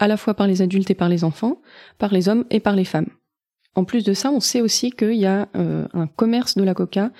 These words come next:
qui est très important et qui permet de l'amener dans des régions où elle ne pousse pas, pour la rendre disponible au moins pour les élites, dans des zones où elle n'est pas du tout cultivée. Et, euh, il y a des recherches en radioimmunologie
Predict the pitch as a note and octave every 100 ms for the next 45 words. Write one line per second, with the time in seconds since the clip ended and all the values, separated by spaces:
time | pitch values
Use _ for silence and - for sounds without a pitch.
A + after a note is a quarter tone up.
0 | - - - _ - F3+ - A#3+ A3+ G#3
1 | G3+ - C#4 B3+ G3+ F#3 F3+ G#3+ F3+ F3
2 | F#3 G#3 G#3 B3+ G#3 F3 F3 F3+ G3+ A3+
3 | G#3+ F3 E3+ E3 F#3+ - G3+ F#4 - -
4 | - - - G3 F#3 G#3+ G#3 F#3+ F#3+ -
5 | F#3+ A#3+ A#3 - G#3 G#3+ A3 A#3 A#3+ G#3
6 | F#3 F3+ F3+ A3 - - E3 D#3+ E3 G3+
7 | F3+ E3+ F3 F#3 G3 E3+ E3 - F#3 F#3
8 | - D3+ D#3 _ _ _ _ _ - G3
9 | G#3 F#3+ E3+ D#3+ D#3+ E3 D#3+ E3 F#3+ -
10 | A3 - - F3 D3 E3+ E3 D#3+ D#3 -
11 | - D#3 G3 G3+ A3 G3+ F#3+ F3+ E3+ A3